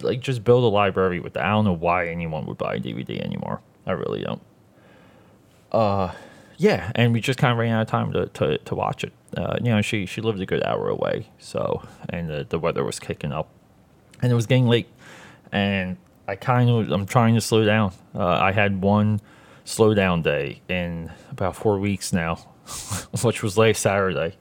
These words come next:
and she, we were supposed to hang out last Saturday, and I'm the one that, that canceled 'cause I needed to do nothing. But anyway, so that's how I ended up with thirty-one. Uh, yeah,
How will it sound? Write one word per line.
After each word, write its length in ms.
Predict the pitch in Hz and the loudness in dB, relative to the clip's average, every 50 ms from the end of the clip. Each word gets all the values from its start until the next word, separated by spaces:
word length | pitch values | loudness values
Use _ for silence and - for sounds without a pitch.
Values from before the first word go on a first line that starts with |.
| - | -4
and 180 | - 127 120 120 | 0 0 0 0
she, 320 | - - 127 113 78 71 | 0 0 0 -2 -2 -2
we 200 | 71 87 113 127 | -4 -2 0 2
were 80 | 120 110 | 2 2
supposed 260 | - - 135 135 117 | 2 2 2 2 2
to 60 | 104 | 2
hang 180 | 104 101 95 92 | 0 0 0 0
out 120 | 87 80 | -2 -2
last 200 | - - - - | -2 -4 -6 -4
Saturday, 460 | - - - - - - - - - - | -4 -4 -2 -4 -4 -6 -6 -6 -6 -6
and 140 | - 65 - | -8 -8 -6
I'm 180 | - 82 80 - | -6 -6 -6 -6
the 100 | 50 50 | -6 -6
one 180 | 50 50 50 - | -6 -4 -4 -4
that, 160 | - - - | -6 -6 -6
that 160 | - - - - | -8 -8 -10 -8
canceled 400 | - - - - - - - - | -8 -8 -8 -6 -8 -12 -12 -12
'cause 160 | - - - 104 | -10 -8 -4 -2
I 60 | 120 | 2
needed 340 | 127 131 139 131 123 123 120 | 4 6 6 6 6 4 2
to 100 | - 131 | 2 2
do 180 | 110 135 135 127 | 6 6 8 8
nothing. 440 | 123 123 127 123 - 117 95 85 - - - - - - - - - - | 8 8 6 4 4 2 -2 -2 -4 -10 -20 -20 -18 -18 -18 -6 0 2
But 80 | 185 | 4
anyway, 180 | 196 175 131 117 | 4 6 4 2
so 160 | - - 131 | 2 2 2
that's 220 | 120 127 131 127 | 4 4 2 4
how 160 | - 123 107 104 | 4 4 4 4
I 80 | 90 | 4
ended 200 | 71 101 98 95 | 2 0 0 0
up 140 | 92 82 - | 0 -2 -2
with 120 | - - | -4 -8
thirty-one. 500 | - - - 73 73 - - 50 - - - - - - - - - - - - - - - - - - - | -6 -6 -6 -6 -8 -10 -12 -12 -12 -12 -16 -18 -20 -20 -20 -20 -20 -20 -20 -20 -20 -20 -20 -20 -14 -6 -2
Uh, 540 | - 95 90 82 80 78 67 69 - - 110 - - _ _ _ _ _ _ _ _ _ | 0 2 2 2 2 2 2 0 -2 -4 -6 -10 -16 _ _ _ _ _ _ _ _ _
yeah, 260 | - 127 156 135 - | -2 2 2 2 2